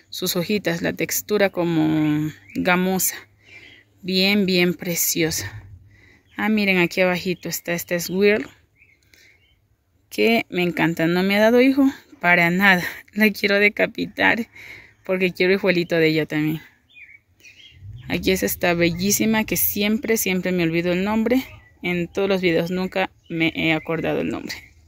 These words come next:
Bueno, aquí está, ustedes sí la reconocen muy bien.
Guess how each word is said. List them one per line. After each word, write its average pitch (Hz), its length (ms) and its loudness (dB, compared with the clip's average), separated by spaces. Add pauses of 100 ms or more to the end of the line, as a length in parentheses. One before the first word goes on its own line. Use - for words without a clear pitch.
(760)
Bueno, 165 300 0
aquí 175 220 0
está, 180 340 0
ustedes 185 260 -4
sí 185 80 -2
la 165 200 0
reconocen 214 840 -4 (160)
muy 175 320 -2
bien. 185 340 -2